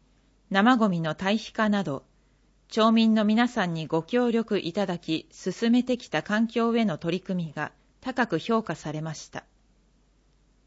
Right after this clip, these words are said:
写真が二枚あります。一枚目、説明。受賞者たちの集合写真です。左右には着ぐるみのキャラクターも写っています。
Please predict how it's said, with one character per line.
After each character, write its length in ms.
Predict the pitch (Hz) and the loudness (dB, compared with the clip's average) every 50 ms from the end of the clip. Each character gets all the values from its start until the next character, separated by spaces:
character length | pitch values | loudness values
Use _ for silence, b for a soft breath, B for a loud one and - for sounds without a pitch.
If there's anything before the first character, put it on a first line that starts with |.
| _ _ _ _ _ _ _ _ _ _ _ | _ _ _ _ _ _ _ _ _ _ _
写 220 | - - 214 202 | -6 -2 -2 -2
真 260 | - - 247 254 262 | 0 0 2 2 4
が 140 | 240 254 240 | 4 4 4
二 120 | 233 240 | 6 6
枚 280 | 240 226 180 165 151 147 | 6 4 2 0 -2 -4
あ 80 | 147 151 | -4 -4
り 100 | 147 147 | -4 -4
ま 140 | 151 147 | -6 -6
す。 260 | 143 - - - _ _ _ _ _ _ _ _ _ _ _ _ _ _ _ _ | -8 -10 -16 -20 _ _ _ _ _ _ _ _ _ _ _ _ _ _ _ _
一 320 | - 175 170 - - 240 | -8 -8 -8 -4 0 0
枚 240 | 220 220 208 196 185 | 2 2 2 0 0
目、 260 | 170 160 160 - - _ _ _ | -2 -2 -4 -6 -6 _ _ _
説 400 | - - - 170 156 - 185 185 | -14 -8 -6 -4 -4 -4 -4 -6
明。 280 | 175 160 151 143 - - _ _ _ _ _ _ _ _ _ _ _ _ _ _ _ _ _ _ _ _ _ | -4 -6 -6 -8 -10 -14 _ _ _ _ _ _ _ _ _ _ _ _ _ _ _ _ _ _ _ _ _
受 160 | - - 196 202 | -2 0 0 0
賞 260 | - - 254 269 269 | 2 2 2 2 2
者 160 | - - 175 | 0 -2 -4
た 140 | - 165 160 | -2 -4 -6
ち 140 | - - 151 | -6 -6 -6
の 200 | 151 156 156 - | -4 -4 -6 -6
集 320 | - - - 220 226 240 | -8 -2 0 2 2 2
合 200 | 220 240 254 247 | 2 2 0 0
写 160 | 233 - 233 | -2 -4 -6
真 260 | 226 - 180 160 147 | -6 -6 -6 -8 -6
で 140 | 135 139 143 | -6 -8 -8
す。 260 | - - - - _ _ _ _ _ _ _ _ _ _ _ _ _ _ _ | -8 -12 -18 -20 _ _ _ _ _ _ _ _ _ _ _ _ _ _ _
左 220 | - - - 269 262 | -12 -4 0 2 4
右 260 | 247 202 180 180 165 | 4 4 4 2 2
に 180 | 156 151 147 139 | 0 0 0 0
は 160 | 143 - - - | -2 -2 -4 -2
着 180 | - 220 208 | -2 0 2
ぐ 120 | 208 254 269 | 2 2 2
る 100 | 277 269 | 2 4
み 160 | 262 240 226 | 4 6 6
の 180 | 220 214 208 | 4 4 0
キ 140 | 208 - 233 | -2 -2 -2
ャ 40 | 226 | 0
ラ 120 | 214 240 | 0 0
ク 120 | 233 - - | 0 -2 -4
タ 200 | - 196 202 196 | 0 0 2 2
ー 20 | |
も 200 | 190 185 180 - - | 2 0 -2 -2 -4
写 200 | 180 - - 226 | -6 -4 -4 -4
っ 20 | 226 | -4
て 180 | - - 160 | -4 -4 -6
い 140 | 147 143 143 | -4 -4 -4
ま 160 | 139 147 147 | -6 -8 -8
す。 220 | - - - - | -10 -14 -20 -20